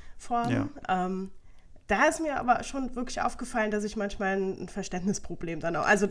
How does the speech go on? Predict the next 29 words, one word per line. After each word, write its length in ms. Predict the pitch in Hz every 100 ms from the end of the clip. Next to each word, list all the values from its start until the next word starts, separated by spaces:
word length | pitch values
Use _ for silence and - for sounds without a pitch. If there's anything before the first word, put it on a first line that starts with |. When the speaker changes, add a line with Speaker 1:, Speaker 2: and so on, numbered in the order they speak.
| -
Speaker 1:
ne, 220 | - 226
d-, 180 | 196 - -
dass 160 | 202
ich 120 | 220 -
dann 120 | 208
einfach 260 | 156 190
länger 280 | 175 156 160
brauche, 360 | - 160 208 247
<laughs> 0 |
um 220 | 226 202 220
den 80 |
Text 320 | - 202 - -
zu 80 |
verstehen. 580 | 196 180 - 170 147 170 -
Speaker 2:
<laughs> 60 | - - - - - - - - -
Hm, 380 | 107 101 101 98 -
hm. 120 | 101
Speaker 1:
Also 180 | 107 180
wenn's 200 | 190 185
halt 160 | 175 165
nicht 180 | 175 -
einheitlich 680 | - 190 185 170 175 - -
gemacht 340 | 165 160 -
ist 140 | 160
innerhalb 440 | - 180 170 170 -
von 160 | 185
einem 220 | - - -
Speaker 2:
Hm. 60 |
Speaker 1:
Text. 400 | 98 196 - -